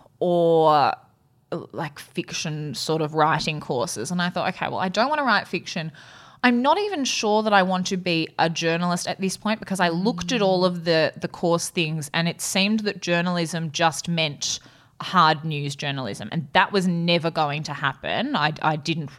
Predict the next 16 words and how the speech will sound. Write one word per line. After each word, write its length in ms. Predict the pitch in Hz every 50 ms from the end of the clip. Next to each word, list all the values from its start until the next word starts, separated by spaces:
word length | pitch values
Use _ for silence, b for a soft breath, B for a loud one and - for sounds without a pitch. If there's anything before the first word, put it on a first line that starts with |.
| - -
I 60 | 165
didn't 280 | 151 165 160 170 - 160
want 240 | 156 151 147 - -
that 200 | 143 135 - -
for 120 | - - 139
myself. 760 | 139 143 131 123 - - 135 123 175 330 392 - - - - B B B B B -
So 160 | - - 180
I 160 | 175 180 180
thought, 260 | 180 - 208 196 -
okay, 300 | 277 - - - - 131
well, 240 | 127 165 170 180 180 B B B B
uh, 40 | 175
you 260 | 196 220 214 202 202
know, 80 | 185 -
as 220 | 175 185 180 180
every, 420 | 185 175 156 175 175 165 156 143